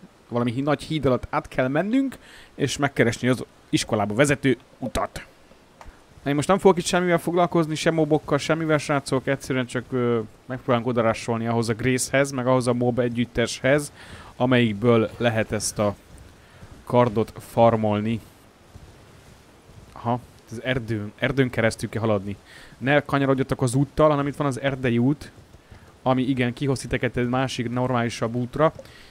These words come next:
és itt kell haladni, haladni, és itt lesz, azt hiszem, a félbetört híd, vagy mi a fene, ami nem fogtuk tudni, nem fogunk tudni átmenni. Igen, itt van vége a hídnak, skacok.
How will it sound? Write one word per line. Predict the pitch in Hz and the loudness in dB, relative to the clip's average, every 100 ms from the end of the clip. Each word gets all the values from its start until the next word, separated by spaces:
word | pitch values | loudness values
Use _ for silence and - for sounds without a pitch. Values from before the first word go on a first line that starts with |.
| - | -14
és | - | -6
itt | 139 | -6
kell | - 123 | 0 0
haladni, | 113 127 117 117 | 4 2 2 2
haladni, | 127 143 143 | 4 4 2
és | 139 | -2
itt | 160 151 | -4 -4
lesz, | 143 - | -4 -4
azt | 127 | -6
hiszem, | 143 | -4
a | 127 | -4
félbetört | - 151 143 131 139 123 | 0 0 0 2 0 0
híd, | - 139 143 135 | -4 -6 -4 -4
vagy | 131 123 | -4 -4
mi | 107 | -4
a | |
fene, | 123 135 135 | -6 -4 -4
ami | 131 | -2
nem | 135 156 | -2 -4
fogtuk | 160 160 - 147 | -4 -6 -8 -6
tudni, | 151 143 131 | -4 -2 -2
nem | 147 | -4
fogunk | 135 139 131 | -4 -4 -4
tudni | 131 127 | -4 -4
átmenni. | 127 135 - 127 120 135 - - - - - - _ _ - - - _ _ _ - _ _ _ - - - _ - | -2 -4 -2 -4 -4 -6 -10 -20 -20 -20 -20 -20 _ _ -20 -20 -20 _ _ _ -20 _ _ _ -20 -20 -20 _ -6
Igen, | - 160 151 107 - - | 2 6 4 2 -6 -4
itt | 160 - | -4 0
van | 151 | 0
vége | 160 156 | 2 4
a | 147 | 4
hídnak, | 151 147 135 | 4 2 -2
skacok. | - 143 - 110 - | 2 2 2 -2 -2